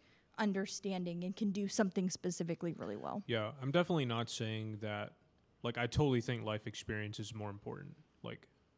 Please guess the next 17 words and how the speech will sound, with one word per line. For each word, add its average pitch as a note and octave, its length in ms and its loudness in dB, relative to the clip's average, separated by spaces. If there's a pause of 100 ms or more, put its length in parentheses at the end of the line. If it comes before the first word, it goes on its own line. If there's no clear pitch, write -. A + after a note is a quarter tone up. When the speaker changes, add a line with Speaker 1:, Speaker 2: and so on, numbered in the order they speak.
(460)
Speaker 2:
that, G#2+ 300 -2 (320)
that B2 300 2
to B2+ 100 -4
me, A2+ 200 -2
I A#2 100 -4
th-, - 40 -4 (140)
you B2+ 100 -4
can't, C3+ 240 -2 (140)
I B2 60 2
don't C3 200 2
think B2+ 240 -2
you A2+ 100 -4
can A2+ 200 -8
send G#2+ 480 -2
a A2 80 -8
non-creative G#2+ 840 -4
person A#2 600 -6